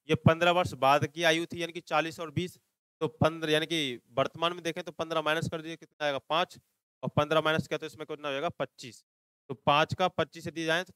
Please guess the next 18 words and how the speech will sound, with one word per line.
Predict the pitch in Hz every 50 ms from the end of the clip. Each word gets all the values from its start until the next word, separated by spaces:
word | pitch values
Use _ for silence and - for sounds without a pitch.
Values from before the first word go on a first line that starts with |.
| _ _ -
तीन | 190 196 202 208
गुना | 202 202 202 180
हमें | 170 170 156
जाना | 139 131 120 113 110
है, | 104 104 101 101 _ _ _ _ _ _ _ _ -
तो | - _ _
तीन | - 185 190 196
गुना | 190 202 202 202 175
जाना | 165 156 156 170 175 170
है | 175 185 185
तो | 175 - _ _ _ _ 156
या | 147 151 160
तो | 160 180
आप | 175 175 - -
ऑप्शन | - 139 147 - - 156 147
से | - 165
कर | 147 160
लीजिए, | 156 156 147 160 165 170